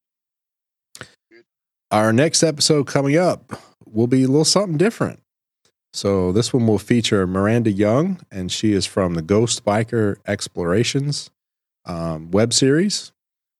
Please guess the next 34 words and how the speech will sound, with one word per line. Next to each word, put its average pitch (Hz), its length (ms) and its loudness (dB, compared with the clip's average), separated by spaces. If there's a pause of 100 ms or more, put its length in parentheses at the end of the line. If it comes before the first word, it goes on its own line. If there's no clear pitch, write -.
(200)
So 98 220 -4
she's 98 340 0
releasing 95 720 0
season 107 420 0
two 131 440 2
and 95 100 -2
doing 95 220 0
a 90 80 -8
little 82 160 -2
podcast 107 680 -2
tour. 123 440 0 (680)
Uh, 98 140 -10
we'll 95 120 2
have 90 140 2
a, 82 120 0 (280)
we 107 120 2
have 104 100 2
a 104 60 0
teaser 107 440 2
link 101 280 0
that 92 120 -2
we'll 92 200 0
put 101 260 0
out 95 260 0
on 92 280 -2
our 80 160 0
Facebook 101 460 -2
page. 110 320 2
You 92 60 -8
can 85 120 -12
check 95 220 -4
that 95 160 -2
out, 110 280 2
and, 90 240 -6